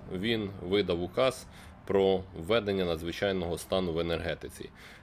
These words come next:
Тобто він пушить питання і розробляє механізми максимального збільшення видобутку нафти і, та інших корисних копалин С Ш А і також експорт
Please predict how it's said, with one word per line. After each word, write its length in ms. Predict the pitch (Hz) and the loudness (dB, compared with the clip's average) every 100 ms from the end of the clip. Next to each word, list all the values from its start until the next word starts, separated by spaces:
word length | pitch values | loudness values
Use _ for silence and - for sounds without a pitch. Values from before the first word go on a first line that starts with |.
| - | -8
Тобто 580 | - 95 - 92 85 85 - | 0 0 0 2 2 2 -4
він 380 | 87 95 101 87 - - - | -6 0 0 -2 -8 -18 -8
пушить 560 | 110 104 - 92 - - - - - - | -4 -2 0 0 0 -14 -20 -20 -20 -6
питання 800 | - 98 - 131 135 131 127 127 - - | 0 2 2 0 2 2 2 0 -6 -8
і 320 | 95 95 92 90 90 | -4 0 0 -2 -2
розробляє 540 | 90 90 92 98 90 | -2 0 0 2 2
механізми 600 | 85 - 98 123 123 110 | 0 -2 -2 -2 0 0
максимального 920 | 92 90 - 98 95 87 80 80 80 | 0 -2 -2 0 2 0 0 -2 -4
збільшення 580 | 82 90 80 - 76 78 | -2 -4 -4 -6 -4 -4
видобутку 840 | 82 101 87 80 78 - 76 73 - - | 0 0 0 -6 -8 -8 -6 -6 -12 -6
нафти 640 | 90 95 - - 78 73 - - | 0 0 -2 -8 -6 -8 -12 -12
і, 140 | 82 | -10
та 180 | - 95 | -2 0
інших 360 | 92 82 82 | 0 -4 -8
корисних 480 | - 80 80 80 76 | -6 -4 -4 -6 -6
копалин 520 | 85 - 151 156 151 151 - - - - | -6 0 0 0 -4 -8 -20 -20 -20 -4
С 180 | 104 | 0
Ш 180 | 98 107 | 2 2
А 280 | 101 98 101 - - | 0 0 -4 -10 -8
і 200 | 131 147 | -4 -4
також 520 | 135 117 120 90 - - | -2 -2 0 -2 -6 -4
експорт 480 | 104 - - 92 | -4 -4 -6 -6